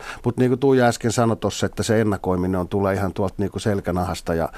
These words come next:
selkäytimestä, että sitä oppii olemaan, että se joka kerta, kun sä saavut risteykseen, niin sä vähän eri lailla katot kuin autolla ajaessa, niin sinne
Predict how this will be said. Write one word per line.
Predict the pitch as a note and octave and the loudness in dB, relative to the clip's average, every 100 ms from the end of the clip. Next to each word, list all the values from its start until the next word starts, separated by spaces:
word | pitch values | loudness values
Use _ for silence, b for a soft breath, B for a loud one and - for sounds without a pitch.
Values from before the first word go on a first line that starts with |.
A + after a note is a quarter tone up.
| B B | B B
selkäytimestä, | - G2+ F2+ F#2 E2 E2+ E2 - | -4 -2 0 -2 -2 -4 -4 -4
että | E2+ F2+ | -4 -6
sitä | - G#2 | -2 2
oppii | A2+ - - F2+ | 2 0 -4 -2
olemaan, | F2+ F#2 E2 D#2 | 0 -2 -2 -4
että | - | -2
se | |
joka | G2+ G#2+ F#2 | 0 0 0
kerta, | G2 F#2 | -2 -4
kun | E2+ | -8
sä | F#2 | -6
saavut | F2+ F2+ F2+ | -2 -2 -2
risteykseen, | G2 G2 - D#2 - E2+ | -4 -4 -4 -8 -6 -6
niin | F2 | -4
sä | F2+ | -4
vähän | G2 G2 | -2 -2
eri | F#2 | -2
lailla | F2 E2+ | -2 -2
katot | E2 F#2+ F2 - | -2 -4 -4 -6
kuin | F#2 | -2
autolla | F#2+ E2 C#2+ C2 | -2 -2 -4 -4
ajaessa, | C#2+ A#1 - C#2+ | -6 -8 -10 -12
niin | C#2+ | -10
sinne | E2+ | -10